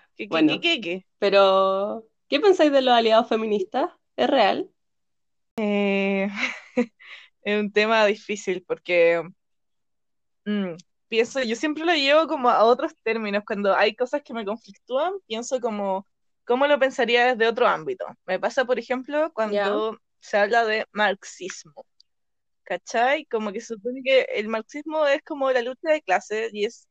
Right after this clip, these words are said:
Speaker 1: que eh, el proletariado, las clases populares
Speaker 2: Sí,
Speaker 1: en el
Speaker 2: po.
Speaker 1: fondo, son las que deberían ser vanguardia, po, porque está como dirigida hacia ellos.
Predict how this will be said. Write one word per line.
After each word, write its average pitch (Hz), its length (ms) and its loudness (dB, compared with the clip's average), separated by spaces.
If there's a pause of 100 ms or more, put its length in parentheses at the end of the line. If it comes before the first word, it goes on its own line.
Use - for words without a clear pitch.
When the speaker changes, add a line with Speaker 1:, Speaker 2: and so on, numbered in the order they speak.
Speaker 1:
que 220 320 -2 (640)
eh, 196 580 2
el 196 160 -2
proletariado, 196 840 4
las 202 160 -2
clases 214 380 -4
populares 214 600 2
Speaker 2:
Sí, - 20 2
Speaker 1:
en - 60 0
el 277 120 -2
Speaker 2:
po. 202 60 -6
Speaker 1:
fondo, 302 300 -2 (460)
son 226 200 -2
las 262 120 -4
que 226 160 2
deberían 220 340 2
ser 247 180 -4
vanguardia, 240 560 0
po, - 100 -20 (800)
porque 190 200 -12
está 208 200 -2
como 240 240 -2
dirigida 226 360 -4
hacia 262 260 -2
ellos. 190 220 -4